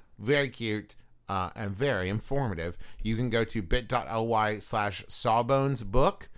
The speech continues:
uh, and get it there, or just, like, search for it on Amazon or whatever. And listen, this is just a little personal, uh, aside from me, your friend Travis.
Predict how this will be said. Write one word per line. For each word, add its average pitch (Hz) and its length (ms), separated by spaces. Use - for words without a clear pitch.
uh, 101 400
and 110 120
get 107 100
it 95 120
there, 120 280
or 110 100
just, 98 220
like, 104 180
search 107 240
for 101 240
it 90 60
on 95 140
Amazon 98 500
or 95 60
whatever. 92 400
And 117 160
listen, 95 460
this 139 160
is 156 100
just 123 260
a 110 40
little 98 120
personal, 101 760
uh, 95 380
aside 98 480
from 95 260
me, 90 360
your 104 120
friend 90 300
Travis. 101 560